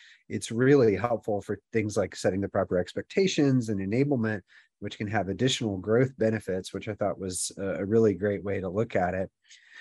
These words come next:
But of course, every time you talk to a product person or an engineer about participating in content, the question inevitably comes up, like, "But what about the roadmap?"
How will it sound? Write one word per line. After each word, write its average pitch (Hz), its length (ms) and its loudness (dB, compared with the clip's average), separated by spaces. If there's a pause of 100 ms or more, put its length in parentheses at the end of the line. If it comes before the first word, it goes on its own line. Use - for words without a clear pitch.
(260)
But 147 340 6
of 131 140 -6
course, 190 440 2
every 247 300 2
time 180 380 6
you 151 100 4
talk 147 360 -2
to 131 180 -2
a 107 40 2
product 151 420 -4
person 139 600 2
or 95 140 -2
an 104 100 -2
engineer 131 560 2
about 107 240 -6
participating 120 720 -2
in 104 140 -2
content, 113 520 -2 (340)
the 127 60 2
question 170 480 4
inevitably 175 800 6
comes 135 340 -2
up, 107 220 2 (100)
like, 101 280 -4
"But 123 200 -4
what 214 200 2
about 214 340 2
the 214 60 4
roadmap?" 190 560 4